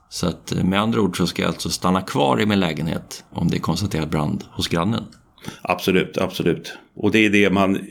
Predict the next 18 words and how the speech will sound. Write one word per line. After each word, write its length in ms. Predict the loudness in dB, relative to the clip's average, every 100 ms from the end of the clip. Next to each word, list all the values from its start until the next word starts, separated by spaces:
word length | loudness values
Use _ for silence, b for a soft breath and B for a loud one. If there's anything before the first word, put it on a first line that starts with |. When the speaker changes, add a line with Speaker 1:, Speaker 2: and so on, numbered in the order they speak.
| -10 -8 -8 -10 -6
Speaker 2:
ständigt 720 | 0 2 4 2 2 2 2 4
ropar 380 | 4 4 0
till 120 | 2 2
folk 240 | 2 2
som 100 | 0
står 240 | 2 4
i 40 | 4
fönstren. 480 | 4 2 0 -2 2
Ofta 400 | 2 2 2 2
står 240 | 4 2
folk 280 | 2 0 0
i 40 |
fönster 480 | 0 0 0 0 0
på 120 | 0
balkonger, 720 | -2 -2 2 4 6 6 4 -2 B B _ _ _ _ _ -10
eh, 640 | -2 2 2 4 4 4 2
frågar 760 | 4 6 6 4 2 0 -4
ofta, 420 | -2 -2 -2 -4